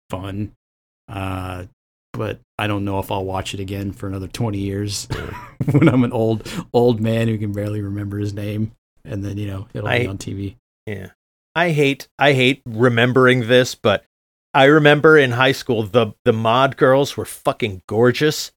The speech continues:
Speaker 2: and I wanted to be with them. And all of the guys who were mods were gay, so I was like, "I think I got a shot here." Absolutely did not.
Speaker 1: <laughs>
Speaker 2: They
Speaker 1: Were you
Speaker 2: wanted
Speaker 1: wearing
Speaker 2: nothing to do with me.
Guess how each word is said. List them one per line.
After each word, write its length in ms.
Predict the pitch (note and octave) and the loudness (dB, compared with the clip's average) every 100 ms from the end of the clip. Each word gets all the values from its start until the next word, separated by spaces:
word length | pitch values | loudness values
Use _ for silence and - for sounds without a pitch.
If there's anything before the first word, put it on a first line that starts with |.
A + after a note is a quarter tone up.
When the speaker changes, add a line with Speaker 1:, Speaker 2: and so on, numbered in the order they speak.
| _ | _
Speaker 2:
and 320 | A#2 G#2+ G#2 G#2+ | -4 -2 -4 0
I 220 | B2+ C3+ | 4 6
wanted 340 | B2+ B2 B2+ G2+ | 6 2 0 -4
to 80 | |
be 180 | G2 A#2 | -4 -2
with 180 | G#2 F2 | -2 -2
them. 300 | G#2+ A#2 C#3 - _ _ | -2 0 -2 -8 _ _
And 280 | G#2+ G#2+ G2 - | -4 -4 -4 2
all 280 | B2+ C3 | 4 6
of 80 | B2 | 2
the 80 | G2+ | -2
guys 480 | - A#2 C3+ D3 - | 2 4 6 4 2
who 80 | C#3+ | 0
were 80 | |
mods 360 | C3 B2+ B2+ - | 2 0 0 -4
were 140 | G2 - | -12 -4
gay, 240 | G#2 B2 C3+ | 0 2 2
so 160 | B2+ | 0
I 40 | A2 | 0
was 180 | G#2+ | -2
like, 180 | A2 G2+ - - _ | -4 -6 -10 -20 _
"I 80 | B2+ | -2
think 220 | C#3 C#3+ | 2 2
I 80 | A#2+ | 2
got 180 | G#2+ A2 | 2 0
a 60 | G2 | 0
shot 320 | - A#2+ - | 2 2 2
here." 320 | C#3+ D#3 D3 _ _ - | 2 2 2 _ _ 0
Absolutely 560 | D3 - A#2+ G#2+ G#2 | 0 2 -2 -2 -4
did 220 | F#2+ F2+ | -6 -8
not. 240 | E2 D2+ - _ _ _ _ _ _ | -10 -12 -14 _ _ _ _ _ _
Speaker 1:
<laughs> 60 | _ _ _ _ - - - - | _ _ _ _ -20 -4 -4 2
Speaker 2:
They 200 | D3+ D3+ F3 | 2 6 6
Speaker 1:
Were 40 | |
you 80 | E3+ | 8
Speaker 2:
wanted 140 | C#3+ | 6
Speaker 1:
wearing 260 | D3+ D#3 D#3 | 6 6 8
Speaker 2:
nothing 300 | E3+ E3 E3 | 6 6 4
to 100 | D3+ | 6
do 200 | C#3 C3+ | 6 6
with 180 | C3+ B2 | 4 2
me. 300 | G2+ D2+ | -4 -4